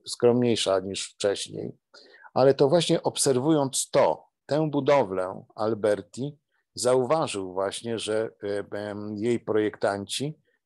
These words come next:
wymyślili sobie, żeby właśnie do tej szerokiej przestrzeni głównej,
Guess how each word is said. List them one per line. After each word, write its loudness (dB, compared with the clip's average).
wymyślili 0
sobie, -2
żeby -2
właśnie -2
do 0
tej -4
szerokiej -2
przestrzeni -6
głównej, 0